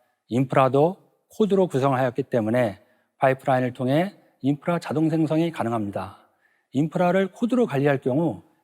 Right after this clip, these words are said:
여러 가지 이점이 있습니다. 인프라도 버전 관리 및 자동화가 가능하며 특히 동료들과 코드 리뷰를 함께 할 수 있기 때문에 인프라 변경 작업 시 발생할 수 있는 휴먼 에러도 줄일 수가 있습니다. 하나생명에서는 이 학툴로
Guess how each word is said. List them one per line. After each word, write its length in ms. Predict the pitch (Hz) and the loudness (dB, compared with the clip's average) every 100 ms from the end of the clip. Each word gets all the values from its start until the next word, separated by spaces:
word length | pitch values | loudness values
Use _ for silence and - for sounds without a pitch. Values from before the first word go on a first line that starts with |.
| - | -6
여러 200 | 110 147 | 0 2
가지 220 | 170 160 | 4 2
이점이 280 | 120 151 139 | 0 2 0
있습니다. 580 | - 110 104 104 92 - _ _ _ _ | -2 -6 -4 -4 -6 -20 _ _ _ _
인프라도 680 | 127 127 139 131 135 143 151 _ - | -6 0 2 2 2 2 -2 _ -4
버전 260 | - 147 147 | 0 4 4
관리 220 | 147 147 | 4 4
및 220 | 170 165 | 2 0
자동화가 480 | - 147 165 170 175 | -2 2 2 4 2
가능하며 560 | 143 147 135 156 101 - _ _ _ - | 0 0 2 2 0 -6 _ _ _ -6
특히 300 | 214 - 240 | -2 0 2
동료들과 640 | 147 151 147 135 139 135 | 4 4 4 4 2 2
코드 200 | 196 170 | -2 0
리뷰를 320 | 143 131 131 | 0 2 0
함께 260 | 147 175 160 | -2 -4 -2
할 100 | 156 | -2
수 120 | 123 | -4
있기 140 | 123 | -6
때문에 500 | - 120 110 175 240 - - _ | -4 -2 0 0 -2 -10 -20 _
인프라 340 | 120 127 139 120 | -4 0 2 2
변경 340 | 120 123 120 | 0 0 0
작업 240 | 117 110 | 0 0
시 120 | - 120 | -2 -4
발생할 420 | 110 - 113 107 | -4 -4 -4 -4
수 160 | - | -4
있는 340 | 107 120 214 - - - - | -2 0 0 -4 -12 -20 -12
휴먼 400 | - 202 190 160 | -4 0 2 2
에러도 460 | 127 117 175 208 _ | 0 0 -2 -6 _
줄일 200 | - 120 | -2 -2
수가 240 | 117 123 139 | -2 -4 -4
있습니다. 560 | - 95 90 92 90 - _ _ - _ - | -6 -10 -8 -10 -12 -20 _ _ -20 _ -6
하나생명에서는 880 | 127 139 151 147 143 135 139 160 180 | 0 2 2 4 4 2 2 2 0
이 120 | 123 | 0
학툴로 560 | 143 - 143 165 117 | 0 0 0 2 2